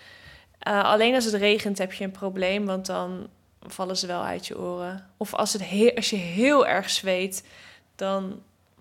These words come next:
vallen ze er ook wat makkelijker uit. Ehm, dat is dus een hele goede optie. Ik vind de Aftershocks Aeropex heel fijn. Die hebben een andere structuur. Ehm, die ge-,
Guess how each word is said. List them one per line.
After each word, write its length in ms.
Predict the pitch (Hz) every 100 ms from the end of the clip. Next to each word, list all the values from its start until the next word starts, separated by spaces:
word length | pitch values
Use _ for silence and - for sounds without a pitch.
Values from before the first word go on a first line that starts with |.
| -
vallen 220 | 196 202
ze 100 | 202
er 80 | -
ook 140 | 202
wat 120 | 208
makkelijker 580 | 196 196 196 202 196 -
uit. 420 | - 208 339 - - _ - - - _ _
Ehm, 760 | - 214 208 214 214 208 208 208 202 _ _ _ _ - - _
dat 420 | 208 214 226 - -
is 120 | 233
dus 80 | 226
een 180 | 233 226
hele 260 | 226 233
goede 280 | 226 240 226
optie. 420 | 220 - 247 302 - - -
Ik 100 | -
vind 260 | - 240 226
de 180 | 220
Aftershocks 840 | - 240 - 262 - 254 247 - -
Aeropex 680 | 214 226 254 254 262 254 -
heel 180 | 233 247
fijn. 380 | - 220 254 349 - - - _
Die 460 | - 226 226 226 - _
hebben 240 | 208 214 220
een 160 | 214
andere 460 | - 226 233 220 214
structuur. 720 | 208 - 220 - 226 247 330 - -
Ehm, 400 | - 208 202 202 214 202
die 400 | 214 214 208 196
ge-, 140 | -